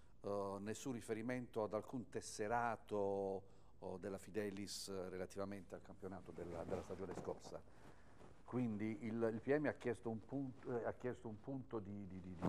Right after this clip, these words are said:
di, di penalizzazione per responsabilità presunta, che d'ufficio viene data all'altra squadra. Ora i nostri legali, il nostro studio legale, eh, sta vedendo un attimo come, come procederà la situazione.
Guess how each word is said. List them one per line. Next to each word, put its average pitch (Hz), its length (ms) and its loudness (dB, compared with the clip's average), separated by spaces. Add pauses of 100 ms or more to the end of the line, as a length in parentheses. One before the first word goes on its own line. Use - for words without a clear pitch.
(160)
di, 90 100 -4
di 98 120 -2
penalizzazione 113 1040 10 (480)
per 120 240 8
responsabilità 120 920 4 (200)
presunta, 90 680 4 (360)
che 90 180 -2
d'ufficio 113 560 0
viene 101 260 -2
data 101 340 6
all'altra 104 340 4
squadra. 85 480 0 (400)
Ora 107 320 2
i 92 180 -4
nostri 98 300 -4
legali, 101 300 2
il 92 40 -4
nostro 98 220 -4
studio 95 200 -2
legale, 87 440 -2
eh, 82 760 -8 (380)
sta 87 140 -12
vedendo 85 320 -8
un 87 80 -4
attimo 87 400 -10 (580)
come, 101 280 -2
come 123 200 2
procederà 110 460 2
la 101 80 2
situazione. 123 720 2